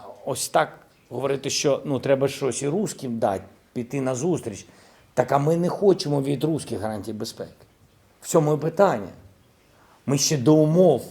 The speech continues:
щодо русських, ми ще туди не дійшли.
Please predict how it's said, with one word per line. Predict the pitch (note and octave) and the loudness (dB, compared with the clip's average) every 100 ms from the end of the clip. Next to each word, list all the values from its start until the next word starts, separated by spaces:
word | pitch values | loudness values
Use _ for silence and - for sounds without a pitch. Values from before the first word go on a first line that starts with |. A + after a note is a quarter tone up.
| - - | -18 -8
щодо | - D3+ C#3+ | -2 2 4
русських, | E3+ G#3+ - | 4 2 0
ми | B2+ C#3 | -2 -2
ще | - F3 | 0 0
туди | F3 C#3+ E3 | 0 -2 0
не | D3 D3 E3 | 2 2 0
дійшли. | C#3+ D3+ - G3 E3+ | -2 -6 -4 -2 -2